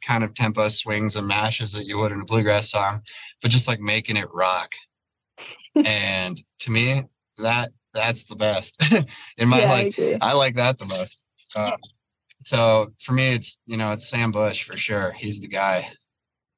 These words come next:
Speaker 2: Yeah, for sure. There are a lot of, I think every, not every bluegrass fan,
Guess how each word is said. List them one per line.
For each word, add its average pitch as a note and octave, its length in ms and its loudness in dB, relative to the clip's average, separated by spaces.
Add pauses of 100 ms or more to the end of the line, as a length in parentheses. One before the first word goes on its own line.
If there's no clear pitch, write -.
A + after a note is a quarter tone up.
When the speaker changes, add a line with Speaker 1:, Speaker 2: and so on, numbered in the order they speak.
(360)
Speaker 2:
Yeah, G#3 260 2 (160)
for G#3+ 80 -2
sure. G#3 340 0 (540)
There B3 280 6
are G#3+ 200 6
a C4+ 80 8
lot F#3 260 6
of, F3+ 260 2 (200)
I A3+ 160 6
think E4+ 260 2
every, A3 680 2
not D#4 220 2
every G#3 200 2
bluegrass G3+ 460 0
fan, F3 280 -6